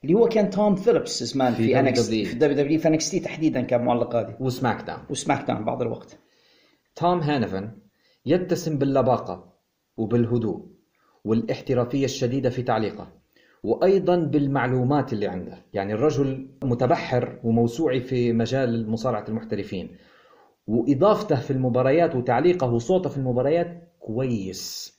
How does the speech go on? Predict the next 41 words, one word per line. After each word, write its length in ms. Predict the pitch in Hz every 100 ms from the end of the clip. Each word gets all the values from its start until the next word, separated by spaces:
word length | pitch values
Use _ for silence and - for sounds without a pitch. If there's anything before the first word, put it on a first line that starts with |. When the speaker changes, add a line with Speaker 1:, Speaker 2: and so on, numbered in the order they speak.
| _ -
Speaker 2:
بخلاف 420 | 135 151 185 196
جوش 280 | 156 175 165
ماثيوز 540 | 147 - 107 107 -
اللي 160 | 123 131
أنا 120 | 160
شخصيا 360 | 156 123 156
نشوف 380 | 143 120 135 123
فيه 300 | - 156 147
مش 300 | 110 127 156
مكان 260 | 147 127 110
التعليق. 440 | 98 98 92 85
Speaker 1:
جوش 240 | - 151 -
ماثيوز 340 | 160 156 131
تقصد 340 | 165 160 139 135
المعلق 440 | 131 139 151 139
اللي 120 | 139
كان 200 | 131 147
قبله 280 | 147 151 127
في 180 | - 127
إمباكت؟ 220 | 123 110
Speaker 2:
المعلق 380 | 117 131 143 -
السابق 440 | 120 - 175 143
في 120 | 143
إمباكت 340 | 139 127 127 -
رسلينج، 380 | 117 - 127 117
واللي 200 | 117 120
كان 500 | 156 156 143 135 -
عنده، 260 | 139 123
آه، 440 | 117 120 117 113 110
باك، 240 | 107 135
كان 400 | - 113 131 131
باك 300 | 120 107 135
ستيج 280 | - 131 117
انترفيور 520 | 117 117 120 160 165
وعنده 340 | 139 127 151
استوديو 320 | 123 - 131 120
تحليلي 340 | - 131 120
في 100 | 120
دبليو 220 | 117 107
دبليو 240 | 110 101 113
إي، 260 | 180 180